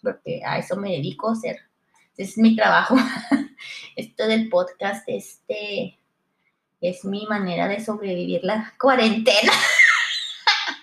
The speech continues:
Bueno, entonces uno de mis, esta es una banda de unos muchachitos que tienen dieciséis, diecisiete años,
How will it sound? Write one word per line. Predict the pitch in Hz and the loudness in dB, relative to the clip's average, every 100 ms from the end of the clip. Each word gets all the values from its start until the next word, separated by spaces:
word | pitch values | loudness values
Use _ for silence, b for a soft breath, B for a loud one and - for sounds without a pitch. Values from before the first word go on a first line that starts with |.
| _ _ 466 605 622 605 B B B B _ | _ _ -8 -6 -6 -10 B B B B _
Bueno, | 277 302 311 | 4 6 4
entonces | 302 294 294 | 2 -2 0
uno | 370 359 370 | 0 4 6
de | 370 | 4
mis, | 370 - | 2 0
esta | 247 269 269 | 0 2 2
es | 330 | 0
una | 339 339 | 4 6
banda | 339 330 339 | 6 6 4
de | 359 311 | 4 2
unos | 320 330 | 0 0
muchachitos | 349 294 285 269 285 302 | -4 -4 -2 -4 -4 -4
que | - | -6
tienen | - 247 240 262 | -4 -2 -2 -2
dieciséis, | 285 285 262 254 226 | -2 -4 -4 -2 -4
diecisiete | 262 285 277 240 226 247 | -6 -12 -6 -6 0 2
años, | 247 277 311 | 4 4 0